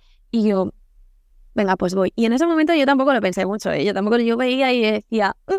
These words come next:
bueno, una parte de mí decía, "A ver si, a ver, a ver qué tal", ¿sabes? Eh, la primera vez que me tiré fue en octubre, que fue directamente que nos llevaron a una pista, además,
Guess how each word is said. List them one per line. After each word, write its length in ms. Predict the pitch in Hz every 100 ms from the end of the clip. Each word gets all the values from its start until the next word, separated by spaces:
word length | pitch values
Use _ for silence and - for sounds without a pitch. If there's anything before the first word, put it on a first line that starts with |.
| -
bueno, 260 | - 254 233 - - -
una 140 | 269
parte 180 | 311 311
de 100 | 294
mí 120 | 277 277
decía, 520 | 262 202 220 202 - _ _ _ - _ _ -
"A 100 | 202
ver 140 | 196
si, 800 | 185 247 269 262 233 220 214 208 -
a 140 | 202
ver, 120 | 196 -
a 100 | 220
ver 140 | 214
qué 120 | 202 208
tal", 280 | 349 247 240
¿sabes? 520 | 359 359 202 226 - _ _ _ _ _ _
Eh, 220 | - 262 262
la 100 | 254
primera 320 | 254 262 311
vez 120 | 339 -
que 120 | 311
me 120 | 311
tiré 260 | 302 320 302
fue 340 | 247 226 247
en 280 | 254 254 254
octubre, 420 | 247 - 302 349
que 260 | 240 202 185
fue 180 | 196 214
directamente 520 | 202 202 214 208 254
que 100 | 240
nos 140 | 202 190
llevaron 320 | 190 190 208
a 100 | 208
una 300 | 208 202 202
pista, 380 | 208 220 247 226
además, 460 | 202 202 214 -